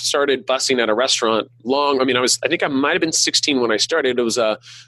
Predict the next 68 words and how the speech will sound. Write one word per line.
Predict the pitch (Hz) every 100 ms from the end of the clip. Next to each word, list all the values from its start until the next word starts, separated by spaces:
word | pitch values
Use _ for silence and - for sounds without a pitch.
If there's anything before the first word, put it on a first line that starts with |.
| -
a | 127
chain | - - 180 156
of |
restaurants | 127 120 139 123 -
here | 123
in | 110
California. | 117 107 - 160 139 107 - - - -
And | 135
I | 143 147 139
worked | 123 127 160 160
there | 143
for | - 123
a | 113
long | 147
time | 131 143 185 113
and | 117
went | 131 131
from | 131 117
busser | 135 - 131 127
to, | 117 110 104
you | 123
know, | 110 107 107 -
started | - 123
waiting. | 127 131 131 123
And | 120
then | 120
all | 120
of | 113
a |
sudden | - 120
I |
started, | 113 117 107 110
I |
was | 113
bartending, | 107 151 135 143 131 131
and | 120
then | 123
I | 123
actually | 135 - 123
went | 113
to | 104
corporate. | 214 220 104 98 - - - - -
And | 151
then | 147
they | 147
offered | 147 135
me | 131
a |
long-time | 123 131 123 123
position, | 113 156 147
but | 123
I | 123
didn't | 135 123
really | 123 113
feel | 127
like | 113 117
I, | 113
that | 123 113
was | 107 -
the | 110
right | 110 110
spot | - 123 -
for | 123
me. | 117 117
So | -
I | 113
ended | 110
up | 104